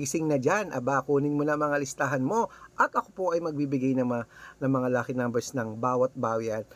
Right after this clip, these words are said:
na two-digit lucky numbers po. Ano po? Naiis lang naman ako. <laughs> Ayan po,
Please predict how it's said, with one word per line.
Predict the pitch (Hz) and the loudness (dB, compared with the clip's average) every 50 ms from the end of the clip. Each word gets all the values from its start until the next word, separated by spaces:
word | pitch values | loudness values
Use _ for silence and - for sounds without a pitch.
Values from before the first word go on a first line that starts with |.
| - - - | -20 -14 -8
na | - 123 120 | -6 -6 -6
two-digit | - - 147 143 139 131 135 127 110 123 120 - 131 | -4 -2 -2 0 0 2 0 0 0 -4 -6 -4 -2
lucky | 120 110 - 120 110 | -2 -2 -2 -2 -4
numbers | 117 110 107 104 107 - - - | -4 -4 -2 -4 -4 -6 -6 -4
po. | 135 127 131 | -2 0 0
Ano | 131 131 | 0 -2
po? | 131 - 104 - - - - - - _ - - - - - - - | -2 -2 -4 -4 -6 -14 -20 -20 -20 _ -20 -20 -20 -20 -20 -16 -8
Naiis | - 151 147 151 151 151 - - - - | -4 -2 -2 -2 -2 -4 -4 -6 -4 -2
lang | 139 127 131 131 123 | 0 0 2 2 2
naman | 117 120 117 104 | 2 2 0 0
ako. | 151 143 - - 262 - - - 427 - - 440 - - - - 427 - | -2 -4 0 2 0 2 2 0 -2 0 0 -2 -2 -2 -2 -6 -6 -6
<laughs> | - - - - - - - - - - - - - | -8 -10 -16 -14 -14 -12 -12 -14 -14 -12 -4 0 2
Ayan | 160 - 196 185 185 | 2 2 2 0 0
po, | - - 196 202 190 | 0 2 2 2 0